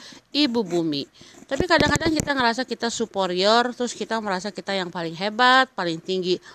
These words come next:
martabatnya, lalu kita seenaknya terhadap anggota keluarga kita dari ibu bumi. Ya, seenaknya terhadap animal, terhadap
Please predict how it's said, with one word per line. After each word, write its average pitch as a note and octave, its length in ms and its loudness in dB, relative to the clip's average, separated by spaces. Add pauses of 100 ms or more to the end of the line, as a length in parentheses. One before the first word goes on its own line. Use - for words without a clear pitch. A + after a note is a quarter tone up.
(160)
martabatnya, F#3 1040 2
lalu G3+ 160 -4
kita - 160 -6
seenaknya F#3+ 640 -6 (480)
terhadap G3+ 480 2 (400)
anggota G3+ 560 2
keluarga F#3 400 2
kita A#3+ 480 0 (640)
dari F#3+ 400 -2 (320)
ibu A3+ 240 -2
bumi. D#4+ 480 4 (560)
Ya, - 160 -4
seenaknya F3+ 400 -2
terhadap E3+ 400 -4
animal, A3+ 640 0
terhadap D#3+ 560 -2